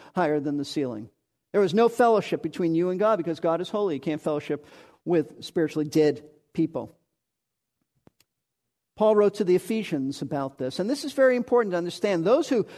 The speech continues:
those who don't accept the doctrine of God's sovereignty in election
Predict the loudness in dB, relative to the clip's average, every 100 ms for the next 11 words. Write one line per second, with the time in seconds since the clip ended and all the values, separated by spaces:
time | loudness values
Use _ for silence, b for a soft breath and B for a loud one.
0 | B 2 2 2 -2 0 -2 -4 -12 0
1 | 2 4 2 -2 0 2 2 0 -2 0
2 | 0 0 -4 -4 -2 0 0 -2 0 0
3 | 2 -2 0 0 0 0 0 2 2 0
4 | -2 -4